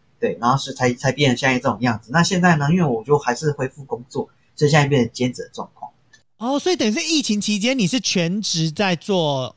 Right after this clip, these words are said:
Speaker 2: 实况主？
Speaker 1: 哎，是，是，算是，对，对，对。
Speaker 2: 以你现在来说，你是怎么样去分配这个时间的？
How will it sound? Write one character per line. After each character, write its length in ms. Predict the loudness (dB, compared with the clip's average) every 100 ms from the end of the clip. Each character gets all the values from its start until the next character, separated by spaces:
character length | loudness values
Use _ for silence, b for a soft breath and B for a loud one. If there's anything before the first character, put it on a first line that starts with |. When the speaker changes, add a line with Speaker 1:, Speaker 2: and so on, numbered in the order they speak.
| _
Speaker 2:
实 300 | -8 -4 -4
况 280 | -2 -4 -6
主？ 240 | -12 -14 -16 _
Speaker 1:
哎， 140 | -2 0
是， 300 | 4 4 2
是， 260 | 0 -2 -2
算 260 | -2 0
是， 220 | -2 -8 -14 _
对， 160 | -6
对， 180 | -6 -16 -16
对。 100 | -18
Speaker 2:
以 180 | -10 -6
你 120 | -4
现 220 | -2 -2
在 120 | -2 -4
来 80 |
说， 180 | -4 -6
你 80 | -4
是 120 | -4
怎 140 | -4 -6
么 80 | -4
样 140 | -4
去 180 | -4 -6 b b
分 240 | _ -4 0
配 160 | -2
这 60 | -2
个 100 | -4
时 280 | -4 -4 -6
间 340 | -8 -10 -10
的？ 220 | -12 -14